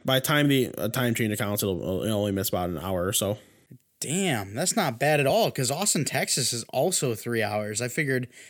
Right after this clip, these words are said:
Speaker 2: it'd be a little bit more out to Vegas. I mean, what was it to Mexico? Like,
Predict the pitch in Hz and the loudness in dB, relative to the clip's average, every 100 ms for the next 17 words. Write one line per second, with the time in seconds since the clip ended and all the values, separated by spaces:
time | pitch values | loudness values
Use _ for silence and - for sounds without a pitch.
0 | - - 143 147 143 131 160 160 131 117 | -12 -4 0 4 4 6 4 4 2 2
1 | 135 165 127 - 107 110 160 120 113 147 | 2 2 2 0 -2 0 2 2 0 0
2 | 127 117 147 156 190 180 156 143 127 196 | 2 2 2 2 2 2 0 0 0 0
3 | - 120 107 107 107 107 110 | -2 -4 -6 -4 -4 -4 -6